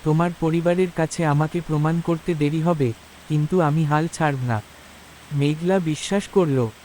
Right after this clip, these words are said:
চোখ মুছতে মুছতে শুধু বলল, "আমি তোমার জন্য অপেক্ষা করব, যতদিনই লাগুক না কেন।" তিন বছর পর সুদীপ্ত ভালো চাকরি পেল। নিজের পরিবারকেও রাজি করাল। অবশেষে মেঘলার পরিবারও মানতে বাধ্য হল।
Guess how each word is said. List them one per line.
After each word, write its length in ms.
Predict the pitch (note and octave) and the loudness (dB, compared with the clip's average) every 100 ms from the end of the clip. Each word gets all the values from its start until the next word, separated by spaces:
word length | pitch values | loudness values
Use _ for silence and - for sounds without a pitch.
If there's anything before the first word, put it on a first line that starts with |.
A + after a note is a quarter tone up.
| - | -10
চোখ 200 | - F3 - F#3+ | 0 0 0 -2
মুছতে 380 | F#3 - - | -2 -2 -2
মুছতে 400 | F#3 E3+ - - | 0 0 -2 -4
শুধু 320 | F#3 F3+ D#3+ G3+ | -4 -4 -2 0
বলল, 400 | F#3 D#3 B2+ A2 - - - | 2 2 0 -2 -8 -20 -10
"আমি 260 | - D3 F3+ F3+ | -2 0 0 0
তোমার 320 | F3 F#3 E3+ | 0 0 0
জন্য 300 | E3 E3+ F#3 | -2 0 2
অপেক্ষা 500 | E3+ C#3+ D#3+ - F3+ | 0 0 -4 -6 -4
করব, 420 | F#3+ F3+ D3+ B2 - - - | 0 0 2 0 0 -20 -6
যতদিনই 540 | C3 C3+ E3 D#3+ E3+ F#3 | -2 0 0 0 2 2
লাগুক 340 | D3+ B2+ E3 - | 2 0 -2 -2
না 120 | F3+ | -4
কেন।" 340 | E3+ C#3+ A#2+ G#2+ - - - - | -2 -2 -2 -4 -10 -20 -14 -4
তিন 260 | E3+ F#3+ | 0 2
বছর 360 | F3 E3 - F#3+ F3+ | 2 2 2 -2 2
পর 220 | E3+ C3+ B2+ - - - | 2 2 -2 -16 -16 -4
সুদীপ্ত 460 | D#3 D#3+ F3 - | -2 -2 -4 -2
ভালো 300 | F#3 D3 C#3+ | 0 0 0
চাকরি 380 | E3+ F3+ D#3 F#3 F3 | 0 -2 -2 -4 -2
পেল। 280 | D#3 A#2+ G#2+ - - - | 0 0 -4 -8 -20 -6
নিজের 340 | D3 D3+ D#3 G3 F3+ | 0 0 2 0 2
পরিবারকেও 640 | F3 E3+ E3+ F3 F3+ F#3+ | 0 0 0 0 0 0
রাজি 300 | E3 C#3+ E3 | 2 0 -2
করাল। 360 | F#3+ F3 C3+ A2 - - | 0 0 0 -2 -8 -6
অবশেষে 560 | D3 C#3+ E3+ - F#3+ G3+ | -2 0 0 -2 -4 -2
মেঘলার 460 | E3+ D#3 D#3 F3+ F#3+ | 0 0 0 -2 0
পরিবারও 440 | F3 D#3+ E3 F3 F3+ | -2 0 2 2 2
মানতে 360 | D#3+ C#3+ D3 | 0 0 -2
বাধ্য 340 | F3+ E3+ D#3 F#3+ | 0 0 0 0
হল। 340 | D#3+ C#3 A#2+ | 0 2 0